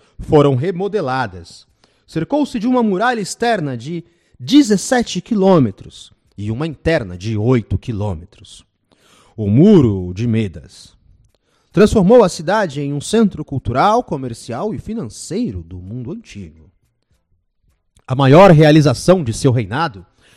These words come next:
além das muralhas da Torre de Babel,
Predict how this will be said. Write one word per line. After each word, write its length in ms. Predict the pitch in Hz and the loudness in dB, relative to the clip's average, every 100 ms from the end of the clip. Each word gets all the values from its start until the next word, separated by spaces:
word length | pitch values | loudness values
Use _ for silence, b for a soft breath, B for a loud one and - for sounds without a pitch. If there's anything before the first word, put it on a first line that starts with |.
| b | b
além 280 | 123 160 190 | 2 4 4
das 160 | 151 | 0
muralhas 680 | 139 123 143 165 170 117 104 | -2 0 4 6 4 2 -4
da 140 | 98 113 | -4 -4
Torre 480 | - 202 139 113 | -2 -2 -2 -6
de 120 | 101 117 | -10 -10
Babel, 600 | 131 101 131 151 117 | -8 -8 -6 -6 -8